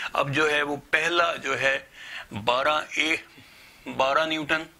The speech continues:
जो है वो आ जाएगा सिक्स सेंटीमीटर।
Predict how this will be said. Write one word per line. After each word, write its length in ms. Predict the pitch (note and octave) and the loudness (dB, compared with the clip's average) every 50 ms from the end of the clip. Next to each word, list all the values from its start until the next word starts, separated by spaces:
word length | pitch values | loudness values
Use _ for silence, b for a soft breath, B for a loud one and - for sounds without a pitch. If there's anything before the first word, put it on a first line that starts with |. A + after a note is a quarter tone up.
| _ _ _ _ _ _ _ _ - - - _ - - _ _ _ - - _ _ _ _ _ _ _ - - - - _ _ - - - - B B B B B B B B B B B B B B B _ _ _ _ _ _ - - _ _ - - | _ _ _ _ _ _ _ _ -20 -20 -20 _ -20 -20 _ _ _ -20 -20 _ _ _ _ _ _ _ -20 -20 -20 -20 _ _ -20 -20 -20 -20 B B B B B B B B B B B B B B B _ _ _ _ _ _ -20 -20 _ _ -8 -2
जो 160 | A#2+ C3+ C3+ | 0 2 2
है 120 | C3+ C#3 | 2 0
वो 460 | C#3 C3 C3 C3 C#3 C#3+ - - - - _ _ _ _ _ _ _ _ _ - - - _ _ _ _ _ - - | 0 0 0 0 0 0 -2 -6 -12 -20 _ _ _ _ _ _ _ _ _ -20 -20 -20 _ _ _ _ _ -2 0
आ 120 | C#3 C3+ | 0 0
जाएगा 480 | A#2 C3+ C#3 C3+ C3+ C3 B2+ B2+ C3 C3 - - - - - - - - - - _ _ _ _ _ - _ _ _ - B B B B B B B B B B B - - - - - - - - - - - - - - - - - - - - - _ _ _ _ _ _ _ _ - - - _ _ _ _ _ _ _ _ _ _ B B B B B B B B B B - | 0 0 0 0 2 2 0 0 0 -4 -10 -18 -20 -20 -20 -20 -20 -20 -20 -20 _ _ _ _ _ -20 _ _ _ -18 B B B B B B B B B B B -4 -2 0 0 0 -2 -4 -8 -14 -20 -20 -20 -20 -20 -20 -20 -20 -20 -20 -20 -20 _ _ _ _ _ _ _ _ -20 -20 -20 _ _ _ _ _ _ _ _ _ _ B B B B B B B B B B -10
सिक्स 400 | - - - - D3+ D3+ - - | -6 -4 0 0 0 0 0 0
सेंटीमीटर। 760 | - E3 D#3+ D#3 D3+ D#3+ D#3 D#3 D#3 D3+ D3+ D#3+ D#3+ D#3 | 2 2 2 2 2 0 0 0 0 2 2 0 0 -2